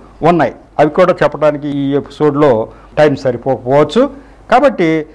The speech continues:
ఈ విషయాలు మీకు చెప్తాను. జరగబోయే విషయాలన్నీ నేను చెప్పినట్టుగా ఇంకా ఎవరైనా ఈ లోకంలో చెప్పగలరా? మీరు చూసుకోండి. నన్ను ఊరికినే నమ్మాల్సిన అవసరం లేదు.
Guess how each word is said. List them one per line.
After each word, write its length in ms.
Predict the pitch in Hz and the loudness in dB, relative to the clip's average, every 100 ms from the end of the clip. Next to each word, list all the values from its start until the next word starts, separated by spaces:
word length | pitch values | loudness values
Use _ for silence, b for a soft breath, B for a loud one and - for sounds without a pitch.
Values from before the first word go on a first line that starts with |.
| b 165 | b -2
ఈ 120 | 262 | 0
విషయాలు 420 | 277 - 226 180 | 0 0 2 2
మీకు 220 | 156 143 - | 0 -6 -4
చెప్తాను. 340 | 139 147 120 104 - | -2 0 -2 -4 -10
జరగబోయే 840 | 104 165 214 247 240 226 214 208 196 | 0 2 4 2 2 2 2 2 2
విషయాలన్నీ 1200 | 175 170 - 202 180 170 147 190 175 143 185 262 B B B B | 0 -2 0 4 6 4 2 0 0 0 -2 -6 B B B B
నేను 320 | 135 175 247 240 | 0 4 4 2
చెప్పినట్టుగా 840 | 233 190 240 220 160 165 147 175 | 2 0 2 0 0 0 4 4
ఇంకా 340 | 220 196 202 196 | 4 0 0 2
ఎవరైనా 800 | 175 170 196 190 175 175 208 | 4 4 4 2 2 0 0
ఈ 280 | 214 180 170 | 0 2 2
లోకంలో 520 | 156 175 196 175 170 | 2 2 2 0 0
చెప్పగలరా? 840 | 214 - 175 196 175 165 160 185 156 - - _ _ _ - - _ - | -2 0 0 2 2 4 6 4 4 -4 -20 _ _ _ -20 -20 _ -8
మీరు 180 | 165 180 190 | -4 -2 -2
చూసుకోండి. 520 | 214 - 190 170 143 - b b b | -6 -2 0 2 -2 -6 b b b
నన్ను 260 | 147 170 165 | 0 2 2
ఊరికినే 440 | 143 220 220 226 | 0 0 2 2
నమ్మాల్సిన 500 | 208 190 214 214 196 | 2 2 2 0 0
అవసరం 440 | 185 202 233 262 254 | 2 2 0 0 2
లేదు. 240 | 220 117 | 2 0